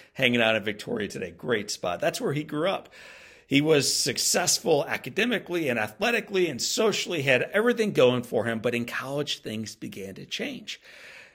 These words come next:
And he began to slide, and he began to withdraw, and he began to experience anxiety and then depression. And as he was pulling back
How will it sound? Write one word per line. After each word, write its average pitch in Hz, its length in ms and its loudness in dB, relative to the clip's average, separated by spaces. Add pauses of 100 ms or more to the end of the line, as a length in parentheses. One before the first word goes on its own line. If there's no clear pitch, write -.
(160)
And 131 120 0
he 139 80 4
began 127 360 -2
to 131 80 -8
slide, - 600 -6 (260)
and 135 120 0
he 139 120 2
began 131 400 0
to 127 140 -6
withdraw, 117 580 -2 (240)
and 117 100 -2
he 139 80 2
began 123 300 0
to 131 100 -4
experience 117 540 -4
anxiety 120 540 -2
and 104 100 -4
then 101 80 -4
depression. 131 800 -4 (460)
And 131 120 0
as 135 340 0
he 156 100 -6
was 147 220 -2 (160)
pulling 202 560 0
back 143 540 -4